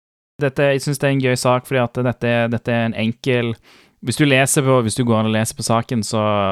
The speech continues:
så ser du, så du forstår på en måte hvordan det funker, selv om du ikke forstår kryptografi så godt. Og en gang iblant så, så, så ser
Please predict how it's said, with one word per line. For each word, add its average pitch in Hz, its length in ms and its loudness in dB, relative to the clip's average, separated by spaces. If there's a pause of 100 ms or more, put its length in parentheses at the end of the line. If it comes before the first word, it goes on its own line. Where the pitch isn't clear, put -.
så 110 160 -8
ser 110 240 0
du, 117 240 -4
så 113 160 -8 (160)
du 123 160 0
forstår 131 600 2
på - 40 -10
en 151 60 0
måte 110 440 0 (120)
hvordan 110 240 -2
det 104 80 -4
funker, 127 420 -2
selv 113 220 0
om 113 60 0
du 107 80 0
ikke 101 180 -10
forstår 101 240 -2
kryptografi 101 680 -2
så 120 140 -4
godt. 87 300 -4 (360)
Og 107 460 2
en 110 320 -2
gang 120 160 4
iblant 123 400 2
så, 123 260 2
så, 113 400 -2
så 117 160 -6
ser 117 240 0